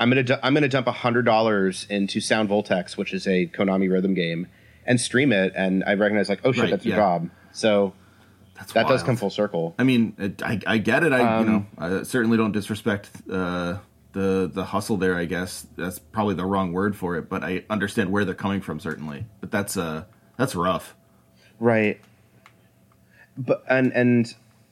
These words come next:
Speaker 1: I, the counterpoint to it, though, is, you know, to, to sideline the whole, like, vulnerability thing,
Speaker 2: Hmm.
Speaker 1: fun is vulnerable.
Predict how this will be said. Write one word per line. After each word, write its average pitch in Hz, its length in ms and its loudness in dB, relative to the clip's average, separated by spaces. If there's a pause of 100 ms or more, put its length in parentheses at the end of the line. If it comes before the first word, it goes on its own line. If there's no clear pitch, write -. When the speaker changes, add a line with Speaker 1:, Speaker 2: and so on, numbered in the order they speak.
(420)
Speaker 1:
I, 135 160 4
the 127 220 2
counterpoint 143 520 0
to 110 160 2
it, 98 180 2
though, 98 300 4
is, 98 540 0
you 104 140 -4
know, 101 120 2
to, 98 180 2
to - 180 -16
sideline 104 340 2
the 98 60 2
whole, 92 400 0
like, 85 360 -2 (340)
vulnerability 104 580 2
thing, 90 300 -2 (120)
Speaker 2:
Hmm. 123 240 2
Speaker 1:
fun 170 200 4
is 113 160 0
vulnerable. 101 560 0